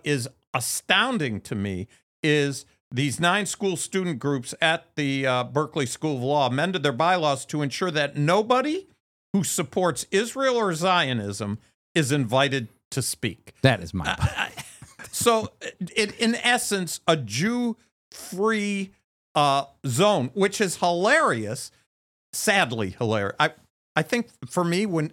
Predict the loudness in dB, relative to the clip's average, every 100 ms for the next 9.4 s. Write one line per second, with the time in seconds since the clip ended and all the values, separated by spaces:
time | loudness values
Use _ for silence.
0 | -2 -2 -2 -4 -4 -4 -2 -2 -2 -4
1 | -4 -4 -6 -4 -4 -2 -2 -2 -2 -2
2 | -4 0 0 0 0 0 -2 -4 -4 0
3 | 0 -2 -2 0 0 0 -6 _ -4 -2
4 | -2 -4 -4 -4 -4 -10 -14 _ 0 0
5 | 0 -4 -4 -2 0 2 0 -2 -18 -2
6 | 0 2 2 0 0 -2 0 -2 2 2
7 | 2 -2 -6 -4 -2 0 -2 -2 0 0
8 | 0 -4 _ _ -6 -2 0 0 0 4
9 | 4 2 -4 -8